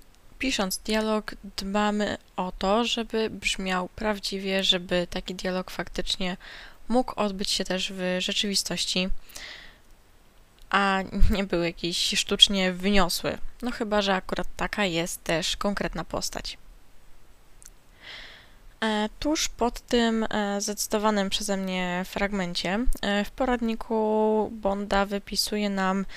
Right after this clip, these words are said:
kilkanaście pytań, czy raczej może punktów, które radzi nam sobie przemyśleć. E, zanim napiszesz, zastanów się, jakich słów dobrać,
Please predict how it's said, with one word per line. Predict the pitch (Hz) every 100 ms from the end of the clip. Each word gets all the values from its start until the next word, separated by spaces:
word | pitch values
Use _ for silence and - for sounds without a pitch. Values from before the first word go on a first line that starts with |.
| - - - - -
kilkanaście | 220 - 233 233 - 220 302 302 302 302 302 -
pytań, | 185 - 180 233 - - - - - - - - - - - - - - - - - - - -
czy | 240
raczej | 208 202 208
może | 202 190 196
punktów, | - 220 208 - 185
które | - 190 185 180
radzi | 190 190
nam | 190
sobie | - 185
przemyśleć. | - 180 - - 214 - - - - - - - - - - -
E, | 202 196 196
zanim | 254 320 370 311
napiszesz, | 269 - 185 196 220 - - - - - -
zastanów | - 240 - 208 180 -
się, | 170 143 - - - - - - -
jakich | 208 - 302 -
słów | - 214 202
dobrać, | 180 170 160 - -